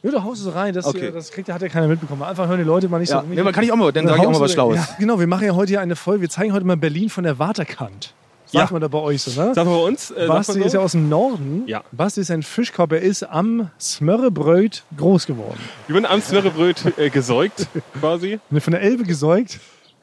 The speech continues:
Speaker 3: Nee,
Speaker 1: Vom
Speaker 3: di-,
Speaker 1: Smörrebröt
Speaker 3: nee, direkt, direkt
Speaker 1: genährt.
Speaker 3: von der, von der Nordsee. Das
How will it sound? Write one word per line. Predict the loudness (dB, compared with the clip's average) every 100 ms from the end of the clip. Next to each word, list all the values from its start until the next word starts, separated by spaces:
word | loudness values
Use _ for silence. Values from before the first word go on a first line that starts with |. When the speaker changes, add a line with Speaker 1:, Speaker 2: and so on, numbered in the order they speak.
| _ _
Speaker 3:
Nee, | 0
Speaker 1:
Vom | 2
Speaker 3:
di-, | 2
Speaker 1:
Smörrebröt | 4 4 4 4
Speaker 3:
nee, |
direkt, | 4 4 0
direkt | 0
Speaker 1:
genährt. | 2 4 2
Speaker 3:
von | -2
der, | -4
von | -4 -4
der | -2
Nordsee. | -2 -4 -6 -10
Das | -10